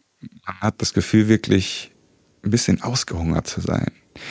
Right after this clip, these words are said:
In einer so saturierten, sexuell saturierten Gesellschaft, in der wir leben und vor allem ich auch mit meinem Pornokonsum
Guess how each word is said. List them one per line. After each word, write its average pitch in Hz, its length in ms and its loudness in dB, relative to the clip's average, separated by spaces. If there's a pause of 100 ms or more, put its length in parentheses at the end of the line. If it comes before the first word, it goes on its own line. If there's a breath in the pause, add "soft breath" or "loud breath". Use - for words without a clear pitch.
(260 loud breath)
In 98 360 4
einer 101 320 4
so 107 560 4
saturierten, 107 760 2
sexuell 104 340 2
saturierten 104 460 2
Gesellschaft, 101 520 2
in 92 180 0
der 92 180 4
wir 92 100 4
leben 95 240 2
und 90 100 0
vor - 140 0
allem 98 160 4
ich - 160 0
auch 101 240 2
mit 95 180 2
meinem 90 220 4
Pornokonsum 98 760 2